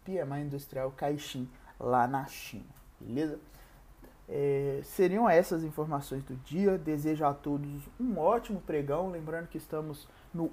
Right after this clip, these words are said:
último dia, é, do nosso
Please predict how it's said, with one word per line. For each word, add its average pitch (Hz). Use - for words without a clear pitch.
último 240
dia, 151
é, 143
do 143
nosso 156